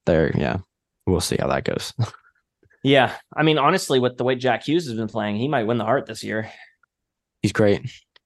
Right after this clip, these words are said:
Speaker 1: He's great. Uh,
Speaker 2: Dude.
Speaker 1: him and who else? I haven't really looked at stats. It's a little too early
Speaker 2: Bro,
Speaker 1: to
Speaker 2: I,
Speaker 1: tell.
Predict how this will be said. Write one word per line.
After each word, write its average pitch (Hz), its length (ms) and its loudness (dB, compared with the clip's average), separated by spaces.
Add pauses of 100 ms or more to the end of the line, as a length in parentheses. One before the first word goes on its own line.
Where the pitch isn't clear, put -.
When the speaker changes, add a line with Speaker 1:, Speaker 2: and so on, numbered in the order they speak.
(100)
Speaker 1:
He's 104 120 -6
great. 95 380 -2
Uh, - 260 0
Speaker 2:
Dude. 117 200 2
Speaker 1:
him 110 260 2
and 92 580 0 (340)
who 101 200 -4
else? 95 400 -6 (260)
I 101 120 -2
haven't 110 160 2
really 104 180 2
looked 98 220 -2
at 90 80 -8
stats. 85 380 -4
It's - 80 -14
a - 20 -10
little 85 160 -6
too 82 160 -8
early 78 100 -4
Speaker 2:
Bro, 107 120 6
Speaker 1:
to 127 60 4
Speaker 2:
I, 147 120 6
Speaker 1:
tell. 82 400 -2